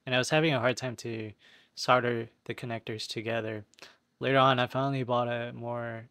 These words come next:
uh, pricier solder wires, and it made a huge difference. So, yeah, don't buy the cheap ones. Um, they're not really that good and waste your time. Very easy to break as well.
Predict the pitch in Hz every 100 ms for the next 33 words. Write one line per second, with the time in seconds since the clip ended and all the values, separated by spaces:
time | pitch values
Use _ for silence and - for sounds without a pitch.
0 | - 123 120 117 120 - 233 _ _ _
1 | _ - 123 127 - 123 123 123 120 135
2 | - 123 123 147 170 - _ - _ _
3 | - 131 147 175 165 - 120 120 127 127
4 | 127 123 120 120 - - 139 143 135 120
5 | 127 113 - 113 110 - - _ - -
6 | 131 135 - - - _ - 147 175 190
7 | 202 175 - 123 - 127 123 117 - 135
8 | 120 120 117 113 _ _ 135 139 143 131
9 | _ _ 123 120 110 110 107 117 113 113
10 | 113 113 120 - - - 120 - 117 110
11 | 107 _ - - - _ _ 117 123 127
12 | 117 113 110 117 120 113 127 107 117 117
13 | 120 113